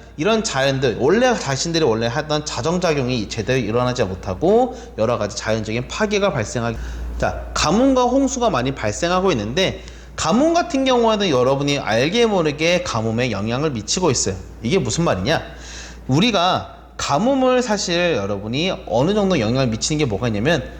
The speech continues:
우리가 무분별하게 버리는 수많은 쓰레기라든가 환경 파괴 등이 여러분의 대기를 바꾸고 있습니다.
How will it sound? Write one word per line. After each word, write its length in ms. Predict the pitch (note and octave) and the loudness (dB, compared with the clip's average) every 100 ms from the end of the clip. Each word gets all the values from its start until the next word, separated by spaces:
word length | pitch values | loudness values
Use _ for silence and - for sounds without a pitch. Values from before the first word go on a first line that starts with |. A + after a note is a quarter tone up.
| - | -8
우리가 280 | C3 D#3 F#3 | -2 0 2
무분별하게 640 | C3+ D3+ A#3+ B3+ A3+ G#3 - | 2 2 2 4 4 2 0
버리는 280 | A#2+ A#2+ | 0 0
수많은 520 | B2 - F#3 F3+ F3 F3 | -4 -6 -2 0 0 -2
쓰레기라든가 640 | - A3 G#3+ F3 C3 A#2 | 0 0 2 0 0 -4
환경 380 | - G#3 G#3 G3+ | -2 -2 0 -2
파괴 280 | F#3 F3+ D3+ | -2 -2 -2
등이 580 | A#2+ D#3+ A#3+ C4 - - | -2 0 0 -2 -6 0
여러분의 400 | A2 A2+ A2 G#2+ | 2 2 0 -2
대기를 420 | - A#2+ E3+ G3 | 0 0 2 2
바꾸고 420 | G3+ C#3 - G3 | 0 -2 -4 -2
있습니다. 380 | F3+ - A#2+ F2+ | 0 0 -4 -4